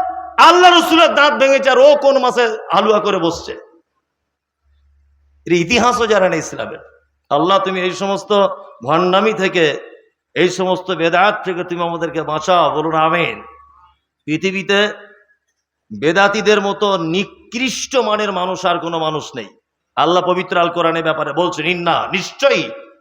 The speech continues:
আতাইনা, আপনাকে দিয়ে দিয়েছি কাল কাউসার।" কাউসার মানে অতিরিক্ত সম্মান, অতিরিক্ত পাওয়া। কাউসারের ব্যাখ্যা এরকমও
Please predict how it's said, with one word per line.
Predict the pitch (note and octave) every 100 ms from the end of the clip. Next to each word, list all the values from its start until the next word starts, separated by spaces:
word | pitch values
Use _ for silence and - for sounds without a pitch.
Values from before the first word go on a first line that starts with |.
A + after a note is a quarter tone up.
| C3+
আতাইনা, | D3 D3+ D#3 D3+ C#3+ C3
আপনাকে | B2+ D#3+ D#3+
দিয়ে | D3 F3+
দিয়েছি | F3 D#3+ C#3+ - A#2+ - - -
কাল | D3 C#3
কাউসার।" | C#3+ C#3 - - - - - - - - - -
কাউসার | E3 F#3+ G3+ G#3
মানে | G3+ G3+ A#3 A#3 - G#3+
অতিরিক্ত | A#3+ D4 E4 E4 - - B3+
সম্মান, | - A3 G#3+ G#3 G3+ F#3+ - - - C4+
অতিরিক্ত | - F#4 F#4+ F4 F#4 - C#4
পাওয়া। | G3+ F#3 C#3 A2+ - - - _ _ _ _ _ _ _ _
কাউসারের | C3+ E3 F3 G3 G3+
ব্যাখ্যা | F3 F#3 A#3
এরকমও | G#3 F#3+ F#3+ A3 A#3 A#3 -